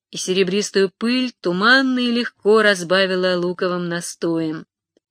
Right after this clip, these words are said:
Где-то, словно бы в чреве земли, встрепенулось солнце и натужно полезло из лона. И там, где головёнка его наметилась, где лысому темечку быть, розово потекло.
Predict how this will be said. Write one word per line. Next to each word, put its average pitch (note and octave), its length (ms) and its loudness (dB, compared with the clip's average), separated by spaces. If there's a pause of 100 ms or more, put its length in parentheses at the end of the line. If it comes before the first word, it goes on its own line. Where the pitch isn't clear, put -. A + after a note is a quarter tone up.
(520)
Где-то, G#3 500 0
словно F#3 420 -2
бы F#3 100 -2
в - 80 -10
чреве G3 380 0
земли, F3+ 580 -2 (460)
встрепенулось F#3 800 -4
солнце B3+ 800 0 (480)
и D4+ 140 4
натужно C4 840 0
полезло F3+ 600 -2
из E3 220 -4
лона. E3 580 -4 (800)
И F3+ 80 -10
там, G3 280 0
где F#3 160 -2
головёнка G3+ 540 0
его C#4 180 0
наметилась, C4 840 -2 (400)
где G3 220 0
лысому B3 400 2
темечку D#4 540 0
быть, C4 420 -4 (500)
розово A#3 840 0
потекло. D3+ 840 -6